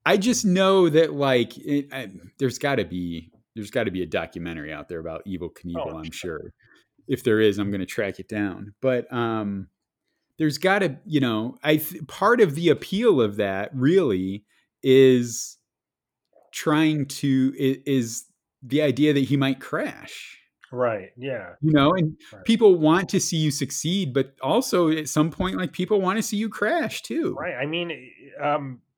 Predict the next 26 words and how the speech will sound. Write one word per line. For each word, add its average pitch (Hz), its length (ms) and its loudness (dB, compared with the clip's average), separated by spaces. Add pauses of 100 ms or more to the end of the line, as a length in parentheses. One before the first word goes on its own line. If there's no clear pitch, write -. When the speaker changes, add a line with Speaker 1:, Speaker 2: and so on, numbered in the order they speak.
(500)
Speaker 2:
that's 139 280 -10
pretty - 260 -12
much 143 300 -6
why 135 320 -6 (260)
people 143 380 -10
watch, 120 480 -8
like, 107 460 -12 (800)
race 139 280 -8
car 113 260 -8
driving, 101 460 -12
right? 120 340 -10 (300)
Speaker 1:
Right, 190 480 -4
yeah, 165 420 0
Speaker 2:
I - 20 -16
mean, 131 140 -14
they 170 140 -4
wanna 160 160 0
Speaker 1:
exactly. 208 340 -4
Speaker 2:
see - 160 -10 (320)
crashes. 110 1080 -16 (480)
Speaker 1:
Yeah, 151 420 0 (140)
or, 170 180 6
like, 151 300 2 (100)
you 147 140 2
know, 123 360 0 (320)
um, 107 600 -4